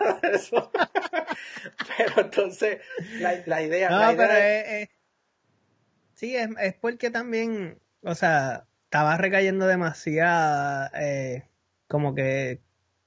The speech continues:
Speaker 2: responsabilidad para tu lado nada más y como que... Yo
Speaker 1: Claro,
Speaker 2: probablemente
Speaker 1: o sea,
Speaker 2: me sigo
Speaker 1: se
Speaker 2: mudando, o sea,
Speaker 1: cogió
Speaker 2: yo lo
Speaker 1: y
Speaker 2: digo
Speaker 1: siguió
Speaker 2: relajando.
Speaker 1: mudando, <laughs> o sea, y se jodió
Speaker 2: Yo lo
Speaker 1: el
Speaker 2: digo
Speaker 1: mundo.
Speaker 2: relajando, pero en verdad es que de seguro me mude pronto también.
Speaker 1: Sí, sí, no,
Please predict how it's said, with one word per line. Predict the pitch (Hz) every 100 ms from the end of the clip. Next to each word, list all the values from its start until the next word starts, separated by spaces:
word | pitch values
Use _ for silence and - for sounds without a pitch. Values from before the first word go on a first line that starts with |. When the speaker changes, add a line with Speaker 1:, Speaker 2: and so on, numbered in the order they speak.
| _ _ _ -
Speaker 2:
responsabilidad | 165 156 160 156 156 156 156 156 175 190
para | 180
tu | 180 170
lado | 160 180
nada | 190
más | 165 160 208
y | 175
como | 135 135 127
que... | 131 131 127 127 _ - - _ _
Yo | 139 147
Speaker 1:
Claro, | 160 196
Speaker 2:
probablemente | 180 180 185 185 220
Speaker 1:
o |
sea, | 196
Speaker 2:
me |
sigo | 180 180 185
Speaker 1:
se |
Speaker 2:
mudando, | 190 175 196 180
o |
sea, | 220
Speaker 1:
cogió | 233
Speaker 2:
yo | -
lo |
Speaker 1:
y | 165
Speaker 2:
digo | 185
Speaker 1:
siguió | 208 202
Speaker 2:
relajando. | 202 202
Speaker 1:
mudando, | 214 247 285 262 254
<laughs> |
o |
sea, | 277 381 - 466 - 466 - - - -
y | 233 208 220 208
se | 196 185
jodió | 190 196
Speaker 2:
Yo | 202
lo |
Speaker 1:
el | 220
Speaker 2:
digo | 226
Speaker 1:
mundo. | 247
Speaker 2:
relajando, | 254 247 240 226 262 254
pero | 226 220
en | 208
verdad | 208 196 202 220 226
es | 233
que | 226
de | 226 226
seguro | 220 190 185 208
me | 214
mude | 202 202 208 196
pronto | 180 208 220 202
también. | 185 180 190 226 - - -
Speaker 1:
Sí, | - 165
sí, | 165 160 156
no, | 151